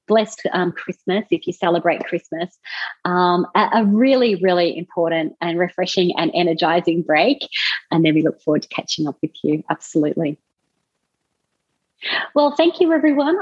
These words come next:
I will say goodbye for now. Let me pause the recording. Uh, for those of you that are after the C C E U, you can pick this up, uh, in just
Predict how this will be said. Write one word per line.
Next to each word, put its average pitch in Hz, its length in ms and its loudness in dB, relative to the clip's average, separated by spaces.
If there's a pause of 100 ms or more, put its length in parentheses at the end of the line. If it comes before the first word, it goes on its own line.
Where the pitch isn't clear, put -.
I 302 140 2
will 277 160 -2
say 233 280 0
goodbye 208 480 0
for 214 60 -2
now. 247 340 -2
Let 330 160 -4
me 285 240 -2
pause 220 320 -4
the 208 100 -10
recording. 226 640 -6 (400)
Uh, 202 220 0
for 220 80 0
those 247 320 2
of 220 100 -4
you 233 180 2
that 208 100 2
are 202 180 0
after 185 260 -4
the 180 100 -4
C 175 320 -2
C 190 100 -4
E 185 340 0
U, 214 240 2
you 214 260 2
can 185 160 -4
pick - 300 -6
this 170 220 -4
up, 165 260 -8 (140)
uh, 160 320 -6
in 170 160 -8
just 165 240 -10